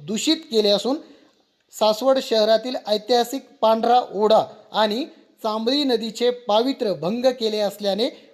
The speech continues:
व नैसर्गिक जलस्रोतांमध्ये अशा प्रकारे मैला मिश्रित सांडपाणी सोडल्याने आरोग्य व पर्यावरणाचा प्रश्न निर्माण झाला आहे. त्यामुळे संबंधित बिल्डरवर पर्यावरण संरक्षण कायद्याअंतर्गत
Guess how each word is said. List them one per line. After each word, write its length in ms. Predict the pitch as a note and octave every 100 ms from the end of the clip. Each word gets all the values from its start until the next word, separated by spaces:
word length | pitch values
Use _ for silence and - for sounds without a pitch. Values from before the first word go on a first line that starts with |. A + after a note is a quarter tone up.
| -
व 80 | G#3
नैसर्गिक 580 | A3+ B3+ D4+ D#4+ E4 A#3
जलस्रोतांमध्ये 840 | A#3 A#3 A3+ G3+ A3 A3+ B3 F3 - - -
अशा 280 | F3+ G3 A#3+
प्रकारे 440 | B3 G#3+ A3 A#3
मैला 400 | B3 G3 G3 A3
मिश्रित 360 | A3+ A3+ C4 G#3+ - - _
सांडपाणी 560 | G3+ G#3+ G#3+ A3 A3 A#3
सोडल्याने 600 | - F#3+ F#3+ A3+ A#3 F3 C#3+ - _
आरोग्य 440 | F#3 A3 C4+ A#3 C4+
व 160 | B3+
पर्यावरणाचा 840 | B3 G#3+ G3+ G#3+ G#3+ G#3 G#3+ G#3+ G#3+
प्रश्न 460 | G#3+ C4 C4+ A#3 D#3 - _ E3+
निर्माण 360 | F#3+ G#3 G#3
झाला 220 | F#3 F3+
आहे. 200 | F#3 D3+ B2+ - -
त्यामुळे 340 | F3 A3+ G3+ D#3 - - _
संबंधित 560 | A3 A#3 B3 C#4 C4 D4+ - - _ D3+
बिल्डरवर 540 | G#3 G#3+ A#3+ A3+ B3+ - - _ -
पर्यावरण 640 | A3+ B3 C4+ C4+ C4 C#4 D4
संरक्षण 680 | C4 G3+ G#3+ G#3+ B3 B3 A#3
कायद्याअंतर्गत 1000 | F#3+ F#3 F#3+ G3+ G3 F#3+ G3+ A#3+ F#3+ D3+